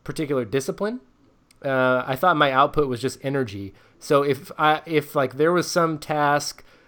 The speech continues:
that took a great amount of energy or there was some big mental obstacle to, that I had to overcome, that's when I was, like, doing my best work and felt,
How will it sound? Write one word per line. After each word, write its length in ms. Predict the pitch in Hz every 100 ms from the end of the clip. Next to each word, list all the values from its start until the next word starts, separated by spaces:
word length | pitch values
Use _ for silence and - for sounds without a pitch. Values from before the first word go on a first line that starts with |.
| _
that 320 | 110 131 127 - _ _
took 200 | - 180
a 120 | 147 113
great 480 | 113 135 147 143 _ -
amount 320 | 131 131 131
of 100 | 120
energy 500 | 131 135 127 131 131
or 120 | 127
there 120 | 117 117
was 140 | 113
some 200 | - 147
big 280 | 127 143 120
mental 440 | 113 123 131 139
obstacle 640 | 123 113 127 - 127 131 127
to, 260 | 127 127 - _
that 100 | 139
I 80 | 127
had 140 | 135
to 60 | 127
overcome, 640 | 123 120 120 131 139 143 147 _ _ -
that's 260 | 135 143
when 120 | 151
I 100 | 139
was, 160 | 135 120
like, 180 | 123 110
doing 220 | 123 123
my 140 | 120
best 260 | 113 120 -
work 220 | 123 117
and 140 | 113 107
felt, 240 | 123 -